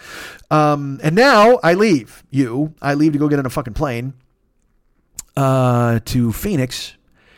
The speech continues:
and spend, uh, five days with the U N of Evil.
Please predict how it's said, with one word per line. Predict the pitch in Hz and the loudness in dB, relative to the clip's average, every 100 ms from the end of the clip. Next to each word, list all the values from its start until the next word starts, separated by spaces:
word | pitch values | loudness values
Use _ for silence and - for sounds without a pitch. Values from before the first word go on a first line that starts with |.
| _ _ _ - | _ _ _ -4
and | 147 143 131 | -2 -2 -4
spend, | - 185 196 180 143 - | -4 -2 -2 -6 -8 -4
uh, | 139 135 | -2 -2
five | 127 165 175 | -4 -4 -2
days | 139 151 160 | -2 -2 -2
with | 127 | -6
the | 113 | -6
U | 117 131 | -4 -2
N | 127 | -2
of | 107 | -4
Evil. | 95 - | -8 -12